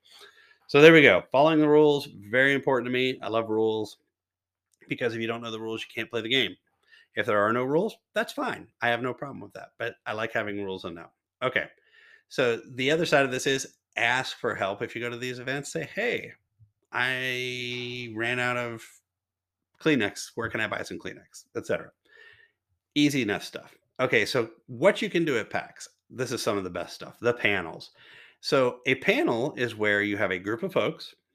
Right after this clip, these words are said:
maybe one, maybe two, maybe more, that are sharing a subject. And so I have pulled out, uh, some panels that I would like to go see. I need to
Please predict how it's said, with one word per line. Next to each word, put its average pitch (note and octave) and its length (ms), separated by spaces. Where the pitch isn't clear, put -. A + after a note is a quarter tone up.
maybe G#2 240
one, G2+ 580
maybe F2+ 300
two, F2+ 320
maybe F2+ 300
more, E2+ 400
that A2 520
are A2+ 100
sharing A#2 300
a C3 40
subject. - 500
And A#2+ 400
so - 360
I E3+ 160
have G#3+ 220
pulled E3 300
out, G#2+ 480
uh, G2+ 440
some A2 200
panels A2+ 440
that F#2+ 220
I B2 200
would D#3 160
like G#2+ 240
to G2+ 80
go F#2 160
see. F#2+ 280
I A2+ 60
need G#2 220
to F#2+ 200